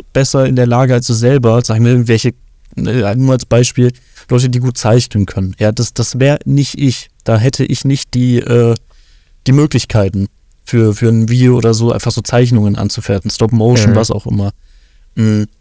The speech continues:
Speaker 1: Und wenn du da einfach so Leute hast, denen du halt deine Vision erzählst und dass du das dann ein-, einfach mit denen gemeinsam daran sitzt, das ist, glaub ich, das Geilste, was ich
Speaker 2: Ja,
Speaker 1: mir vorstellen
Speaker 2: genau,
Speaker 1: kann.
Speaker 2: genau, da, da sehe ich mich auch.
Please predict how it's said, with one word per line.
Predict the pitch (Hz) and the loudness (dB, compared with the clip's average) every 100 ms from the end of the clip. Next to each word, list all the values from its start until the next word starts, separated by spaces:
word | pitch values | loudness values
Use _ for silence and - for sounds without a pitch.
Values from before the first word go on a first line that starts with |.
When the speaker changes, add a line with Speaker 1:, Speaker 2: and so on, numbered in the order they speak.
| _ _ _ _ _ - | _ _ _ _ _ -2
Speaker 1:
Und | 110 | 0
wenn | 117 | 0
du | 120 | 0
da | 127 | 0
einfach | 143 139 139 | 0 -4 -2
so | 131 123 | 0 2
Leute | 117 135 - 135 135 127 | 2 2 0 -2 -2 -2
hast, | 127 - - _ _ | -4 -6 -14 _ _
denen | 131 131 | 0 2
du | 127 | 2
halt | 123 123 | 2 2
deine | 120 110 | 0 0
Vision | 110 110 131 156 | -2 0 0 0
erzählst | - - 143 143 - - _ _ _ - | -4 -2 -2 -2 -6 -14 _ _ _ -10
und | 127 123 123 - _ _ _ | -2 -2 -2 -12 _ _ _
dass | 123 - | -6 -2
du | 120 117 _ _ _ | -4 -4 _ _ _
das | 120 - | -4 -2
dann | 120 | -4
ein-, | 123 | -2
einfach | - - | -4 -2
mit | 117 131 131 - | 2 0 -2 -2
denen | 135 135 | 0 2
gemeinsam | 123 120 123 143 131 127 123 | 2 0 0 0 2 2 2
daran | 120 113 113 | 0 0 0
sitzt, | 110 - | -2 -4
das | 98 - | -8 -6
ist, | |
glaub | - 98 | -6 -4
ich, | |
das | 101 - | -6 -2
Geilste, | 104 110 - 104 | 0 0 0 -2
was | 101 | 0
ich | |
Speaker 2:
Ja, | 110 | 0
Speaker 1:
mir | 101 | 0
vorstellen | 120 107 117 | -2 -2 2
Speaker 2:
genau, | 123 123 | 2 2
Speaker 1:
kann. | 120 | 0
Speaker 2:
genau, | 110 107 110 | 2 2 2
da, | 107 104 | 2 0
da | - 104 | 0 0
sehe | 107 | 0
ich | 104 - | -2 -2
mich | 101 - | -6 -4
auch. | 110 107 | -4 -4